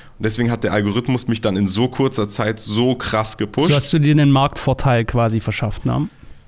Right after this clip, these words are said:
Speaker 1: Genau. Und mir war das auch damals <coughs> sehr, sehr bewusst, was ich da mache.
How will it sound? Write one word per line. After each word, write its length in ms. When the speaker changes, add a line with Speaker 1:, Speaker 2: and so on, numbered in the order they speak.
Speaker 1:
Genau. 340
Und 180
mir 140
war 120
das 140
auch 120
damals 420
<coughs> 80
sehr, 340
sehr 160
bewusst, 460
was 160
ich 100
da 100
mache. 380